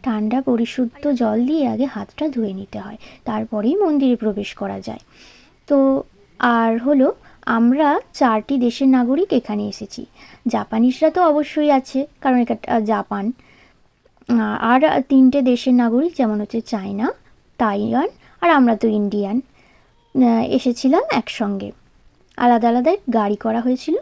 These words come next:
গাড়িতে করে আসা হয়েছিল। আর এখানে দেখতে পাচ্ছেন বিভিন্ন ধরনের,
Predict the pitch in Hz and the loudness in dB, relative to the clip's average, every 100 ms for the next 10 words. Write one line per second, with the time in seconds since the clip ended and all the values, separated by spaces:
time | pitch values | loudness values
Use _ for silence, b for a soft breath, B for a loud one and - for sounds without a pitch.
0 | - - 214 196 202 202 208 - 110 - | -6 -8 -6 -6 -10 -10 -10 -12 -14 -14
1 | - - - b b b b b b - | -14 -16 -16 b b b b b b -6
2 | 262 262 262 262 262 269 _ _ _ _ | 2 4 4 2 0 -4 _ _ _ _
3 | _ _ _ _ _ _ _ - 277 269 | _ _ _ _ _ _ _ -2 0 2
4 | 311 311 262 - 277 285 - 330 269 240 | 0 0 -2 -2 -2 -2 -2 -2 0 4
5 | 254 277 285 294 294 320 | 4 4 4 2 2 -2